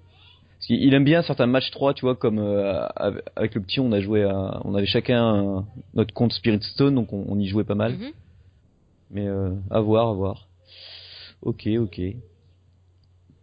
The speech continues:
Speaker 1: Parce que je prends des jeux pour tout le monde, tant qu'à faire.
Speaker 2: Oui, bah oui, oui.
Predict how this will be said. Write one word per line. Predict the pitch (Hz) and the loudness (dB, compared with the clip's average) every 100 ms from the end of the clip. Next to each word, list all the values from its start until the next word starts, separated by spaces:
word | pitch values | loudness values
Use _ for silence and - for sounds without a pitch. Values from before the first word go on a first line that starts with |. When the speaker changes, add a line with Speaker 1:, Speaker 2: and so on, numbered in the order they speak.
| - _ _ _ _ - | -20 _ _ _ _ -10
Speaker 1:
Parce | 104 | -10
que | 98 | -10
je | - | -4
prends | 101 | -2
des | 95 | 0
jeux | 98 | -2
pour | 95 92 | -4 -4
tout | 117 | 0
le | |
monde, | 127 107 | 0 0
tant | 92 | -2
qu'à | 95 | -4
faire. | 95 117 113 90 87 - - _ | 0 2 2 -2 -8 -12 -20 _
Speaker 2:
Oui, | 233 320 269 | -6 -4 -4
bah | 170 | -8
oui, | 185 | -10
oui. | 262 | -10